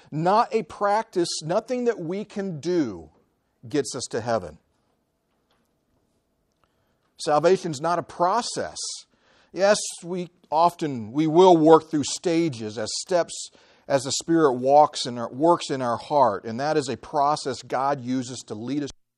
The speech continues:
the Son. But there are no magic steps or, or catechisms that guarantee heaven for us.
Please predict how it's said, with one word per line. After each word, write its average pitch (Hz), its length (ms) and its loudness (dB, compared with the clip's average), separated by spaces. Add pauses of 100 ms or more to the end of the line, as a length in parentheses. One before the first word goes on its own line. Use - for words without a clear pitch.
(180)
the 143 60 -12
Son. 98 280 -12 (440)
But - 120 -6
there 269 160 2
are 254 120 4
no 196 200 4
magic 151 560 -6
steps - 580 -6 (1120)
or, 147 280 6
or 151 140 4
catechisms 127 1000 -2
that 123 260 -8
guarantee 180 640 -4
heaven 147 360 -2
for 87 300 -12
us. - 300 -16